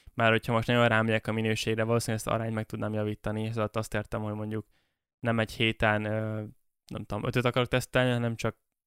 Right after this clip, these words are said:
kettőt. Ö, és akkor abból valószínűbb, hogy lesz egy olyan, ami jobban, ami jobban fog így menni, mint hogyha nagyon rámegyek a mennyiségre.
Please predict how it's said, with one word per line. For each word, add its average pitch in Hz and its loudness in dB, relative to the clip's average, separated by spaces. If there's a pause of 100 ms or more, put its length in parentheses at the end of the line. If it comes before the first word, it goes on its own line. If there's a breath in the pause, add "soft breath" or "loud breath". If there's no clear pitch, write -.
kettőt. - -10 (300 soft breath)
Ö, 113 2
és 113 -4
akkor 117 0
abból 113 4
valószínűbb, 117 4
hogy 110 0
lesz 110 -2 (260)
egy 110 -6
olyan, 110 0
ami 107 -4 (280)
jobban, 110 0
ami 110 -2
jobban 110 0
fog 117 -6
így 107 -4
menni, 117 0
mint 120 0
hogyha - -6
nagyon 110 0
rámegyek 107 -2
a - -4
mennyiségre. 110 -6